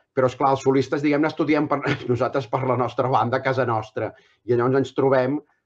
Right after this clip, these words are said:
doncs, amb l'orquestra, que ells també s'ho preparen, potser no amb tanta antelació, i demà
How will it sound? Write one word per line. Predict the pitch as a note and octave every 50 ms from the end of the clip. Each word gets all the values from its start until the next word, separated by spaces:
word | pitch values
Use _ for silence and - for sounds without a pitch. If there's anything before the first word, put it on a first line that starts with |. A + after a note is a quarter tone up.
| _ -
doncs, | B2 B2 A#2
amb | B2 B2 B2 A#2+
l'orquestra, | A#2+ A#2 - B2+ A#2+ - - D#3+ C3+
que | - B2+
ells | A#2+ - -
també | - B2+ C3 B2+ C3
s'ho | C#3 C3 -
preparen, | B2+ B2 - B2 A#2 A#2+ B2+ C3 B2+ A#2+ -
potser | - A2+ A2 - - A#2 A2
no | A2+ A#2+ -
amb | -
tanta | A2 A#2+ A2 G#2+ A2+
antelació, | A2+ A2 A#2 A#2 A2+ A2 G#2+ - C3 B2 B2 B2 A#2+ C3 - _ _ _ _ _ _ _ -
i | B2 A#2
demà | B2 A#2 A#2 A#2 B2